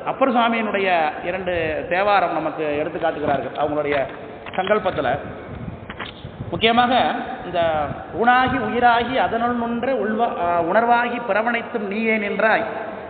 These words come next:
நானேதும் அறியாமை என்னுள் வந்து நல்லனவும் தீயனவும் காட்டான் என்றாய்,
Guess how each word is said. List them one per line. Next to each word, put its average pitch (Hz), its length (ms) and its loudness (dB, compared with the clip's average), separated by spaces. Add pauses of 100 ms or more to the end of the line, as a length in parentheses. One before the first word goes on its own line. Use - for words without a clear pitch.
நானேதும் 247 560 2
அறியாமை 226 500 2
என்னுள் 220 300 -2
வந்து 208 240 -2
நல்லனவும் 214 560 2
தீயனவும் 202 460 -2
காட்டான் 190 420 2
என்றாய், 170 400 0